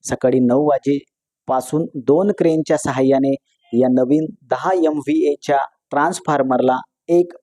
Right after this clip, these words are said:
पाच एमव्हीएचा ट्रान्सफॉर्मर काढून त्याच्या जागेवर बसविण्यासाठी वीज मंडळाचे उपकार्यकारी अभियंता मधुकर साळुंके, सहाय्यक अभियंता सचिन केदारे, लाईनमन राहुल सोनवणे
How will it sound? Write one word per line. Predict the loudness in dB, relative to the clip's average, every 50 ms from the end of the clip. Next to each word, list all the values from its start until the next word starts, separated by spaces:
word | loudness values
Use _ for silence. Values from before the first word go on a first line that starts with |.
| _ _
पाच | -4 -2 -2 -2 -4 -4 -2
एमव्हीएचा | -2 0 0 0 0 0 2 2 0 0 0 -2 -4
ट्रान्सफॉर्मर | -2 -2 -2 -2 -2 -4 -4 -6 -4 -4 -2 -2 -4 -4 -4
काढून | -4 -2 -2 -2 -2 -4 -8 _ _ _ _ _ -4
त्याच्या | -2 0 0 0
जागेवर | 2 2 0 0 2 2 0 2 0
बसविण्यासाठी | 0 -2 -2 -2 -2 -2 -2 -2 -4 -6 -4 -4 -4 -4 -6 _ _ _ _ _ -4
वीज | 0 0 2 2 2 2
मंडळाचे | 0 2 2 2 0 0 0 -2 -2
उपकार्यकारी | -2 -2 -2 _ -2 -2 -2 0 -2 -2 -2 -2 0 0
अभियंता | -2 0 0 -2 -2 -2 -2 -2
मधुकर | -2 -2 -2 0 0 0 0
साळुंके, | 0 -2 -2 -2 -2 -2 -4 -2 -2 -2 -2
सहाय्यक | -2 -4 -4 -2 -2 -2 -2 -4 -6 -8
अभियंता | -4 -2 0 0 0 0 -2 -4
सचिन | -2 -2 -4 -4 -2 -2 -4 -2
केदारे, | -2 -2 0 2 2 2 2 2 0 0 0
लाईनमन | 0 0 0 -2 -2 -2 -4 -4 -6 -8 -12 -8
राहुल | -4 -4 -4 -2 0 0 0 0 -2 -8 _
सोनवणे | -10 -6 -2 0 2 2 2 2 0 -2 -2